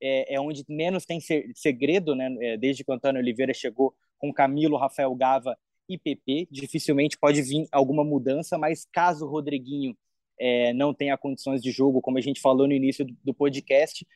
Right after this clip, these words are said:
aí sim pode ter uma mudança até no próprio meio-campo, né? Talvez com a entrada do Pirani no meio-campo e o Daverson no comando de ataque, então fica essa dúvida,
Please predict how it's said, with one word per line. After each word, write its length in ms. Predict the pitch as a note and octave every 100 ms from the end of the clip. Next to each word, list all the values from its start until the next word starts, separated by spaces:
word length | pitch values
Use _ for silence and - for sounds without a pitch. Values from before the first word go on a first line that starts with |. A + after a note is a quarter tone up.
| _ -
aí 200 | A#3+ G3
sim 200 | F#3+ F#3+
pode 240 | F3+ E3+
ter 80 | F3
uma 140 | E3+
mudança 520 | E3+ C#3+ E3+ F3+ F#3 - _ _
até 320 | D3+ - G3+
no 100 | A3+
próprio 340 | - F#3+ F3+ F#3+
meio-campo, 600 | G3 E3+ E3 C#3+ - A2+
né? 100 | A2
Talvez 300 | A#2+ C3+ C#3+
com 100 | D3
a 60 |
entrada 300 | C3+ C#3+ C3+
do 120 | C3 B2
Pirani 460 | C3 B2+ D3+ D3+
no 100 | C#3+
meio-campo 540 | C#3 B2+ - D3 C#3+ C#3
e 40 |
o 60 | A2+
Daverson 560 | C#3+ D3+ C3 - B2+ - _ _ -
no 160 | D3+
comando 420 | D3+ D3 C#3 C#3+ C3+
de 80 |
ataque, 460 | C3 - B2+ C#3 D3+
então 180 | C#3 C#3
fica 240 | - D#3
essa 200 | D3 D#3+
dúvida, 480 | B2+ C#3 C#3+ D3